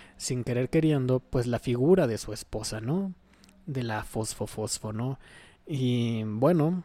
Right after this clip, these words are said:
yo siento que el sujeto la ha sabido hacer porque creo que, aparte de Samuel García, creo que nadie a estas alturas, creo, creo, creo, creo,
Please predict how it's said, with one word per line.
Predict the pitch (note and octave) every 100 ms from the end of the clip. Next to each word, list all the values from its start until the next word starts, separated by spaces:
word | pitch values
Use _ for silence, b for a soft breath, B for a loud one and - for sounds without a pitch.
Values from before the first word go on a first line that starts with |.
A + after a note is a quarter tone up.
| -
yo | D3+ C#3+ E3+
siento | - D#3+ E3
que | D3
el |
sujeto | B2 - D#3 C#3+ D3+ C#3+ C#3+ -
la | C#3+ B2 A#2+
ha | B2+
sabido | D#3 D3 C3+
hacer | B2+ C#3+ D3+
porque | - C#3 - B2 A#2 A#2 -
creo | C#3+
que, | - D3 C3 B B B B _ -
aparte | - - C3 B2+ C#3+
de | B2+
Samuel | C3 A#2+ A#2+
García, | B2 - E3+
creo | E3+
que | C#3
nadie | A#2+ A#2+ A#2+ B2 D3
a | B2 A2+
estas | - B2+
alturas, | C#3 D3+ D3+ D#3 - B B B B - -
creo, | - B2 B2+ E3 -
creo, | G3 G#3 F#3
creo, | D#3+ C#3+ C#3+
creo, | C#3 B2 E3+